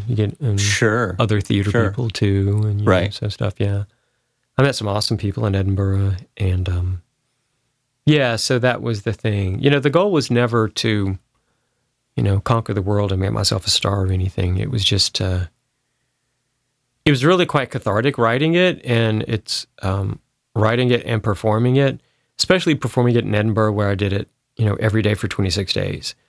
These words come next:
Speaker 1: Um, it was a very cathartic experience. You know, it's, I, a big topic is,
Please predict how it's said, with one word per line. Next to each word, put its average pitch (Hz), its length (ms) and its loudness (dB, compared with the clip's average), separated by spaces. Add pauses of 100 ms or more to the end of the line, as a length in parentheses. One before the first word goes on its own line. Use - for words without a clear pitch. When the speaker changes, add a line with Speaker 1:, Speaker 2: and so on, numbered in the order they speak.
(460)
Speaker 1:
Um, 98 500 0
it 127 60 2
was 113 120 2
a 113 40 4
very 117 280 2
cathartic 101 480 -4
experience. - 800 -6
You 90 100 -8
know, 87 140 -2
it's, - 220 -10
I, 98 120 0 (1300)
a 127 60 4
big 113 160 2
topic 107 380 -2
is, - 320 -2